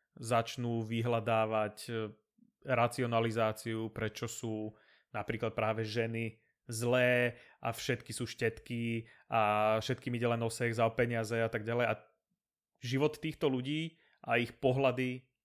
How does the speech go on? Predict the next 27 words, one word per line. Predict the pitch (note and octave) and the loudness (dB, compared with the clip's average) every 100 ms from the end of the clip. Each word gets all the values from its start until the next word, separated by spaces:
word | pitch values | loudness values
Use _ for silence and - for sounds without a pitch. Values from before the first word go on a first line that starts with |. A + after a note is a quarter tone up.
| _ _ _ | _ _ _
napríklad | B2 A2+ A#2 A#2+ | -6 -4 -2 -2
na | A2 G#2+ | 0 -2
ženy | A#2+ B2+ | -2 -4
sa | C3 - A#2 A2+ A2 _ _ _ _ | -4 0 2 2 -2 _ _ _ _
začnú | A#2 A#2+ A#2+ - A#2+ A#2 A2+ | -2 0 0 -4 -4 -4 -2
zafarbovať | A#2 - B2+ A#2+ A#2 A2+ | -2 2 2 2 0 0
takýmto | A#2 B2 C3 | -2 -2 -4
spôsobom | - D3+ D#3 B2 A2 B2+ E3 - _ _ _ _ - | -2 -2 -2 0 0 0 -2 -12 _ _ _ _ -4
a | - | 2
pritom | C#3 D3+ | 4 2
to | C#3+ | -2
s | C#3 | 2
realitou | C#3 C#3 C3 C3+ | 4 2 0 -2
nemá | C3+ C3 | 0 2
absolútne | C3 - C3 - | 2 0 -4 -4
nič | A#2+ - | -6 -4
spoločné, | F3+ F3+ - G#2 | -4 -4 -4 -6
hej? | F#2+ A2+ E3+ _ _ _ _ _ _ _ _ _ _ - | -2 -2 -4 _ _ _ _ _ _ _ _ _ _ -6
No | B2 C3+ | 2 4
a | C3+ C3+ - _ _ _ _ - | 6 4 -2 _ _ _ _ 0
práve | C3 C3 C3+ - | 2 2 0 -4
to | - C3 C3 | 2 4 4
je, | B2+ B2+ B2 B2 A#2+ _ _ _ _ _ | 4 4 4 2 -2 _ _ _ _ _
to | - C3 | 0 2
je | C3 | 0
systém | C3+ - C3+ B2+ | -4 -4 0 2
vakcií. | A#2+ - A2+ F#2+ | 0 -2 -8 -8